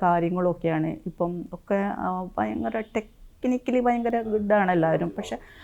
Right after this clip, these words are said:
അപ്പോൾ അതിൻ്റെ ഇടയിൽ ഇപ്പോൾ ഒരു പഴഞ്ചൻ ആചാരമായിട്ട് ഇരിക്കേണ്ട കാര്യമൊന്നുമില്ല. അച്ഛനും അമ്മയും മദ്യപിക്കുന്ന കൊടുത്ത് കുട്ടിയിരുന്നാൽ എന്താ കുഴപ്പം? അച്ഛനും അമ്മയും എങ്ങനെ എപ്പോഴും മദ്യപിക്കുന്നില്ല, അതുപോലെ കുട്ടി എപ്പോഴും മദ്യപിച്ചോളണമെന്നൊന്നുമില്ല. അപ്പോൾ അങ്ങനെയൊക്കെ ഒരു ചില ചിന്താഗതികളോടെയാണ് ഈ കുട്ടികൾക്ക് മദ്യം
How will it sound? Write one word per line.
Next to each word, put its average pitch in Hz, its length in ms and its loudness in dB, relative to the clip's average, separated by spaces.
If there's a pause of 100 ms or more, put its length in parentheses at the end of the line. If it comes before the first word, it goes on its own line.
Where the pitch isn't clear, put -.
(200)
അപ്പോൾ 269 140 8
അതിൻ്റെ 277 380 12
ഇടയിൽ 277 300 8
ഇപ്പോൾ 269 220 4
ഒരു 262 180 8
പഴഞ്ചൻ 240 580 6
ആചാരമായിട്ട് 214 600 6
ഇരിക്കേണ്ട 190 300 0
കാര്യമൊന്നുമില്ല. 165 720 0
അച്ഛനും 151 280 -6
അമ്മയും 185 200 -2
മദ്യപിക്കുന്ന 208 440 -2
കൊടുത്ത് 226 200 -2
കുട്ടിയിരുന്നാൽ 226 400 0
എന്താ 226 180 0
കുഴപ്പം? 226 440 -4 (640)
അച്ഛനും 220 260 0
അമ്മയും 240 340 2
എങ്ങനെ 233 220 0
എപ്പോഴും 254 360 4
മദ്യപിക്കുന്നില്ല, 190 640 2
അതുപോലെ 175 400 -2
കുട്ടി - 300 -4
എപ്പോഴും 233 360 0
മദ്യപിച്ചോളണമെന്നൊന്നുമില്ല. 208 1120 -2 (440)
അപ്പോൾ 190 140 0
അങ്ങനെയൊക്കെ 185 400 2
ഒരു 247 80 2
ചില 247 100 -2
ചിന്താഗതികളോടെയാണ് 226 1040 0
ഈ 208 240 -4
കുട്ടികൾക്ക് 196 560 -4
മദ്യം 190 600 -6